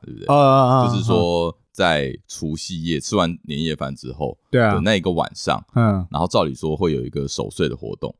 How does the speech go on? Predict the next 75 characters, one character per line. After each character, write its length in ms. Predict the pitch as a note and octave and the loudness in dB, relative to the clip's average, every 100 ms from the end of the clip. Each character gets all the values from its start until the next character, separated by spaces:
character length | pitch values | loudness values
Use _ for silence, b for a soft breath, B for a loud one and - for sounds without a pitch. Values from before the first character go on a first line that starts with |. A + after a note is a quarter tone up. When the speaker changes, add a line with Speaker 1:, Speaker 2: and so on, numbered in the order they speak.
| _ | _
Speaker 2:
对。 240 | C3 A2 F2+ | -2 -2 0
Speaker 1:
那， 260 | A#2 F#2+ - _ _ _ - | 0 0 -6 _ _ _ -4
呃， 360 | E2 D2+ C2+ - - | 0 0 -2 -8 -2
大 120 | C#3+ | -2
家 160 | A#2+ A#2 | 0 -4
知 140 | G2+ | 2
道 180 | G#2+ E2 | 2 2
守 220 | - C2+ | -2 -4
岁 180 | C2 F2 | -2 -2
可 140 | - | -2
能 80 | C2 | -4
就 140 | F2 | -4
只 160 | - A#1+ | -6 -8
是 340 | D#2 D2+ C2 - _ | -6 -6 -6 -12 _
过 180 | G#2 C#2 | -2 -2
十 200 | - B1+ | -6 -4
二 180 | C#2+ - | -2 -2
点， 180 | - - _ _ _ _ | -8 -12 _ _ _ _
Speaker 2:
啊。 160 | B2+ C3 | 2 4
Speaker 1:
然 80 | A2 | 4
后 180 | D2+ C#2+ | 2 -2
可 140 | - | -6
能 120 | C2 | -6
有 160 | C#2 A#1+ | -4 -4
一 60 | C2 | -4
个 340 | D2 C2 - - - | -4 -4 -6 -12 -6
就 120 | E2+ | -2
正 200 | - F2 | 0 -2
式 180 | - F2 | -4 -2
要 160 | E2 D#2 | 0 2
拜 220 | E2+ C#2 | 0 -2
年 240 | C2+ - _ _ _ | -8 -20 _ _ _
这 100 | - | 0
样 160 | C#3+ E3 | 2 2
子。 80 | E3 | 0
Speaker 2:
啊， 100 | E3 | -2
哈， 20 | |
哈。 280 | D#3 D3+ D3+ | -2 -6 0
Speaker 1:
但 80 | D#3+ | 2
是， 80 | E3+ - _ - | 2 0 _ 0
呃， 300 | G2 F#2 E2 _ | 2 4 0 _
我 160 | - G2+ | -2 0
们 100 | F#2+ | 2
家 220 | A#2 A2 | 2 4
的 100 | G2+ | 2
话 240 | F#2+ F2+ D#2+ | 2 2 0
是 160 | - F2+ | -4 0
要 160 | E2+ | 0
去 180 | D#2+ F#2+ | 0 -8
算 320 | - A2 D2+ | -4 -2 -2
时 260 | C#2+ - D2 | -4 -10 -12
辰。 240 | - - - _ _ _ _ - | -10 -12 -12 _ _ _ _ -10
Speaker 2:
你 140 | G#2+ | -2
说 100 | A#2 | 0
什 180 | A2+ G2+ | 0 0
么？ 120 | G2+ - - | -2 -8 0
Speaker 1:
就 100 | G2 | 2
是 60 | |
每 100 | A#2 D#3+ | 2 0
一 60 | |
年 180 | D3 G2 | 0 2
的 80 | G#2 | 2
过 180 | B2+ G2+ | 2 0
年， 260 | D2+ A#1+ - | -2 -6 -12
它 220 | - G2+ | -2 0
的 240 | F#2 D2 B1+ | 2 0 -2
那 80 | F2 | -4
个 220 | D2+ C#2 | -2 -4
时 240 | - D#2+ | -4 -4
辰 160 | D2+ C#2+ | -2 0
都 80 | D#2 | 0
会 60 | |
不 200 | - E2 | 0 -4
一 120 | G1+ A#1 | -4 -6
样。 180 | B1+ | -8